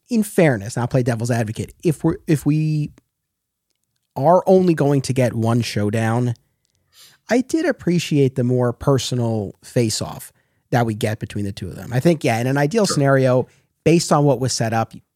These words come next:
Speaker 1: you probably could have done with, with both. <laughs> But, but if
Speaker 2: A little
Speaker 1: we are
Speaker 2: bit more bombast, but yeah, you're right. The, the, the personal touch there works too.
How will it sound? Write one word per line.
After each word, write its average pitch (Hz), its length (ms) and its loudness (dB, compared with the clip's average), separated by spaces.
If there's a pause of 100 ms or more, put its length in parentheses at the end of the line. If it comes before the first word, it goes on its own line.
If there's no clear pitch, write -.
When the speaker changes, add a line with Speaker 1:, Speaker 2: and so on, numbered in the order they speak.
(400)
Speaker 1:
you - 100 -20
probably 147 340 0
could 139 140 -4
have 123 80 -2
done 123 180 -2
with, 117 140 -6 (240)
with 147 200 -6
both. 156 360 -4 (340)
<laughs> 220 80 6 (360)
But, 143 340 0 (360)
but 180 100 0
if 170 80 0
Speaker 2:
A - 20 4
little 156 160 8
Speaker 1:
we 139 80 6
are - 20 2
Speaker 2:
bit 135 80 -2
more 131 180 4
bombast, 117 840 -4
but - 220 -6
yeah, 127 160 2
you're 117 180 0
right. 92 300 -8
The, 120 200 -8
the, 110 180 -8
the 127 180 -4
personal 117 400 -2
touch - 300 -14
there 80 180 -16
works - 400 -10
too. - 300 -18